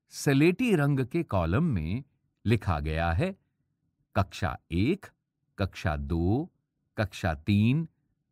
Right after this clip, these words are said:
कक्षा चार और कक्षा पाँच।" स्लेटी रंग के इन पांच कॉलमों के सामने दिए गए कॉलम खाली छोड़े गए हैं। इनमें शीर्षक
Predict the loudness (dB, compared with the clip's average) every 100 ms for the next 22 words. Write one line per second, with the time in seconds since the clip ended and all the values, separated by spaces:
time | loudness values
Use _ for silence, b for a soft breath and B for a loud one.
0 | -2 -2 0 -4 -4 -2 2 4 2 0
1 | _ _ _ _ -4 0 2 0 -2 -6
2 | -4 -4 -4 -2 -2 -2 -6 -16 -18 -20
3 | _ _ _ _ _ _ _ _ -14 0
4 | 4 4 4 2 2 2 2 0 -2 -4
5 | -2 -4 -2 -2 -2 -4 -4 -2 0 0
6 | -2 -2 -6 -4 -4 -2 0 -2 -4 -6
7 | b b -10 -4 2 2 2 2 0 0
8 | -2 -4 0 0 0 -2 -6 _ _ -8
9 | -2 0 0 -2 -4 -2 -2 -2 -4 -6
10 | -8 -12 -14 _ _ _ _ _ _ _
11 | _ _ _ _ _ 4 6 6 4 4
12 | 2 -4 _ _ _ _ _ -6 -2 -2
13 | -2 -4